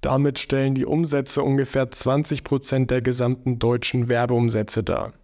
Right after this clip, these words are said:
Und in dem Zusammenhang gibt's noch einen kleinen weiteren Trend.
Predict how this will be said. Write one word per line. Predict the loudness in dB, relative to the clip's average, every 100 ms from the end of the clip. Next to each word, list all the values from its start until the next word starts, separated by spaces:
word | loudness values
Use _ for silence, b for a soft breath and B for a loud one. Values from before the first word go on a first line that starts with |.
| _ _ _ _ _ _
Und | 0 2
in | 2
dem | 2 0
Zusammenhang | 0 2 2 2 2
gibt's | 0 -2
noch | -2 -2
einen | -2
kleinen | -2 0 2
weiteren | 2 0 -2 -2
Trend. | -2 -2 -2